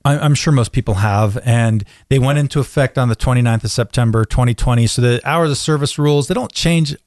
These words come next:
super often, but they do on occasion. And there were four big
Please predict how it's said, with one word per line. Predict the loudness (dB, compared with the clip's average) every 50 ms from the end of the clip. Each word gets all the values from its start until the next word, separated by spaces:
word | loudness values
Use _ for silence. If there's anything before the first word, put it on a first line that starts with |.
| _ _ _ _
super | -8 -6 -2 -2 -2 0 0 0 0
often, | 0 0 -2 -2 -2 -2 0 0 0
but | 0 0
they | -2 0
do | 0 2 2 2
on | 2 2
occasion. | 0 -2 -2 0 0 0 0 0 0 -2 -2 -2 -6 -12 -20 -20 -20 -10 _ 0
And | 0 2
there | 2 2
were | 0
four | -2 -2 -2 -2 -2
big | -2 -2 -2 -2 -2 -2 -6 -10